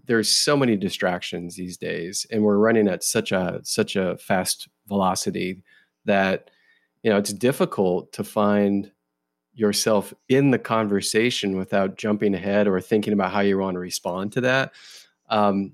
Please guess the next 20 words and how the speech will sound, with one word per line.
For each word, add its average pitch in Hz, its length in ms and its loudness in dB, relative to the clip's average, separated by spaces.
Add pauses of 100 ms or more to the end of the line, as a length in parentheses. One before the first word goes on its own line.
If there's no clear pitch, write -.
(160)
are 120 120 2
there 139 440 4
techniques - 760 -2
or 110 60 -4
tactics - 680 -2
that 101 180 0
you 113 160 2
use 120 360 2
or 107 80 2
you've 101 180 -2
seen 107 180 0
others 117 340 0
use 117 600 -4
that 101 320 0 (260)
kinda 107 160 0
help 107 380 -2 (100)
ground 104 480 0
you 107 400 0
in 107 500 2 (680)
that 101 300 0